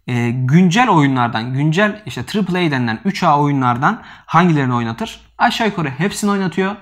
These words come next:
Bazılarında otuz beş F P S alıyorsunuz, bazılarında elli beş, kırk, a-, elli beş, altmış F P S alıyorsunuz.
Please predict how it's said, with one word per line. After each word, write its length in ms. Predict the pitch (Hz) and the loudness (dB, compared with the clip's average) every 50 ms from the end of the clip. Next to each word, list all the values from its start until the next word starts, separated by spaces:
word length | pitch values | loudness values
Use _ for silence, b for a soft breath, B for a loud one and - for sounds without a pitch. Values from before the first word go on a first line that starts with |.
| - - | -2 2
Bazılarında 420 | 226 226 202 170 160 147 139 139 | 2 2 2 2 -2 -2 -2 -4
otuz 200 | 135 139 - 160 | -4 -4 -4 -4
beş 160 | 160 170 160 | -4 -4 -4
F 120 | - 165 156 156 | -4 -6 -4 -4
P 100 | 160 147 | -6 -6
S 120 | - 156 | -4 -4
alıyorsunuz, 420 | 147 143 143 135 - 175 165 160 | -4 -4 -4 -4 -4 -6 -6 -2
bazılarında 560 | 170 196 190 160 139 131 131 127 123 117 113 - | 2 4 4 4 4 0 -2 -4 -4 -6 -6 -6
elli 260 | - 143 165 165 160 | -4 -2 -2 0 0
beş, 200 | 160 160 - - | -2 -2 -4 -6
kırk, 220 | - 175 160 165 - | -8 -10 -10 -6 -4
a-, 240 | 147 151 - - 143 | -4 -2 -2 -4 -4
elli 180 | 139 143 147 | -4 -4 -4
beş, 180 | 151 143 - - | -4 -6 -4 -4
altmış 240 | 143 151 - 165 - | -4 -4 -4 -6 -6
F 160 | 170 160 160 | -6 -6 -6
P 80 | 160 156 | -8 -6
S 120 | - 160 | -4 -4
alıyorsunuz. 480 | 147 147 143 143 - 156 156 156 - | -2 -2 -2 -4 -4 -6 -6 -6 -8